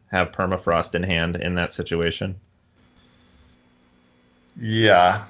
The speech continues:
Speaker 2: yeah, that's, that's a huge problem with this deck. I mean, we, I, yes. The,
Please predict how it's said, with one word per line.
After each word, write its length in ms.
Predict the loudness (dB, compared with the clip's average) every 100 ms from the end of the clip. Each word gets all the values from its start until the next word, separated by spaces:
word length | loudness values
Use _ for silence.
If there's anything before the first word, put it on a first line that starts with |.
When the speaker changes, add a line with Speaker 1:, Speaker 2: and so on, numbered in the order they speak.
| _ _
Speaker 2:
yeah, 240 | 0 4
that's, 520 | 6 4 2 -10 -20 -16 0
that's 280 | 2 2 -2
a 60 |
huge 400 | 0 0 0 -2
problem 460 | 2 2 2 -2 -4
with 180 | -6 -6
this 200 | -6 -6
deck. 420 | 2 2 2 -2 -20 -20 -8
I 40 | 4
mean, 160 | 6
we, 300 | 6 4 0 4
I, 280 | 4 4 -4 -18 _
yes. 720 | -10 -2 -2 -4 -16 -18 -18 _ _ -20 _ _ _ _
The, 300 | -14 -12 -12